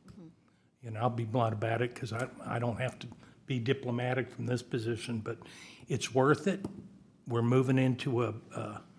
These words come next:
Speaker 2: a situation. It's not just the Moorhead Library. This entire county benefits from the services of Lake Agassiz. And, um,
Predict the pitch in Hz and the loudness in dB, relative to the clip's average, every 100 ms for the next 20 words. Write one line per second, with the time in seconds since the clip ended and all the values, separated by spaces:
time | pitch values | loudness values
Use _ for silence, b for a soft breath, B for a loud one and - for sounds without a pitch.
0 | b b b b b _ _ 110 98 98 | b b b b b _ _ -12 -12 -10
1 | - - 127 - 139 143 - 147 123 - | -6 -4 -2 2 4 4 4 0 0 2
2 | 139 135 170 - 135 135 135 127 120 120 | 2 4 2 2 2 4 4 4 4 2
3 | 117 110 113 113 110 120 117 - 113 135 | 2 0 0 0 0 -4 -6 -6 -2 2
4 | 139 131 B B B - 147 139 117 113 | 4 2 B B B 2 6 6 4 0
5 | 123 123 - 123 - - 120 110 110 - | 0 0 -2 -6 -6 -6 -4 -4 -8 -10
6 | - 131 120 113 - 120 120 110 107 120 | -4 -2 -2 -4 -6 -6 -4 -6 -6 -6
7 | 113 113 110 - - - _ _ b b | -6 -8 -10 -12 -18 -20 _ _ b b
8 | b b b _ - 117 117 110 107 - | b b b _ -12 -4 -2 -2 -4 -10
9 | - - 107 107 101 | -10 -8 -8 -8 -10